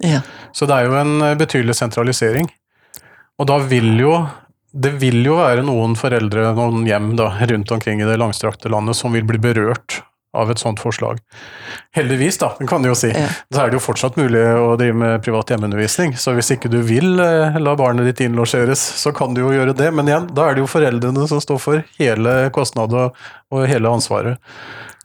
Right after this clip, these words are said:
Speaker 1: Ja, og det er jo samf-, altså samfunnsendringene som gjør at de har havnet i en sånn situasjon, så de har jo ikke sett seg der selv.
Speaker 2: Mm.
Speaker 1: Så det, og det har jo vært en del hjemmeundervisning på grunn av skolevei tidligere også. Ehm,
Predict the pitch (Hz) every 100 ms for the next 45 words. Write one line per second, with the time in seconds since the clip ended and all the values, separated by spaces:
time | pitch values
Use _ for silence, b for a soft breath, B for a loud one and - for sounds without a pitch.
0 | - 180 135 131 175 196 180 147 170 165
1 | - - - 156 - - 165 151 - 160
2 | 160 160 160 127 123 160 185 156 131 139
3 | 143 151 151 135 117 135 123 - - -
4 | 131 127 143 147 135 - 175 175 - -
5 | - 131 143 131 - - - - - 131
6 | 113 113 B B - 170 160 156 - 147
7 | 160 170 156 131 139 170 165 156 165 151
8 | 147 143 139 139 143 139 151 170 196 135
9 | - 127 123 - 80 139 - _ - 165
10 | 151 135 156 - 143 - - _ _ _
11 | _ _ _ _ _ _ - 151 143 135
12 | 131